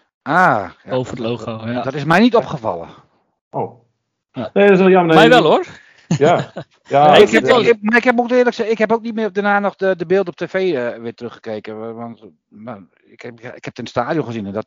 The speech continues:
Speaker 1: toen viel me dat niet op.
Speaker 3: Nee.
Speaker 2: Kon niet mooier
Speaker 3: Nee,
Speaker 2: worden
Speaker 3: oké.
Speaker 2: dan dat, eh.
Speaker 1: Nee.
Speaker 3: Nee,
Speaker 1: Nee.
Speaker 3: nou, hè, die, die shirts die, die gaan we ook beschikbaar stellen. Hè, althans, eh, we gaan er een aantal naar de Heerenveen, eh, vrouwen doen.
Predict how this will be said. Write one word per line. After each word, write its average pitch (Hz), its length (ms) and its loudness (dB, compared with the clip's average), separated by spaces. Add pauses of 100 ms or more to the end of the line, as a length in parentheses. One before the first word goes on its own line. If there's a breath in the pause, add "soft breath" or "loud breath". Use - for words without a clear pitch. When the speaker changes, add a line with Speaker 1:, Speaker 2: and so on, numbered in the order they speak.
Speaker 1:
toen 165 220 -10
viel 196 200 -8
me 170 60 -2
dat 143 120 -2
niet 120 120 -10
op. 92 200 -14 (680 soft breath)
Speaker 3:
Nee. 135 160 -6 (720)
Speaker 2:
Kon 139 140 -8
niet 147 100 -4
mooier 151 200 2
Speaker 3:
Nee, 156 100 2
Speaker 2:
worden 127 180 0
Speaker 3:
oké. 123 80 -10
Speaker 2:
dan 120 100 -8
dat, 107 240 -12
eh. 107 80 -12 (600 soft breath)
Speaker 1:
Nee. 113 140 -10 (260)
Speaker 3:
Nee, 170 220 2
Speaker 1:
Nee. 180 120 2
Speaker 3:
nou, 170 200 6
hè, 170 200 2
die, 156 140 -2
die 156 160 -2
shirts 175 380 -2
die, 156 220 -6
die 147 180 -4
gaan 165 220 -2
we 151 60 2
ook 147 120 2
beschikbaar 135 460 -4
stellen. 107 380 -6 (380)
Hè, 147 160 -6
althans, 123 540 -2
eh, 123 180 0
we 123 120 -2
gaan 127 220 -4
er 123 80 -4
een 123 80 -4
aantal 139 340 2
naar 127 200 0
de 123 340 0
Heerenveen, 127 500 -2
eh, 117 120 0
vrouwen 156 380 2
doen. 196 360 -2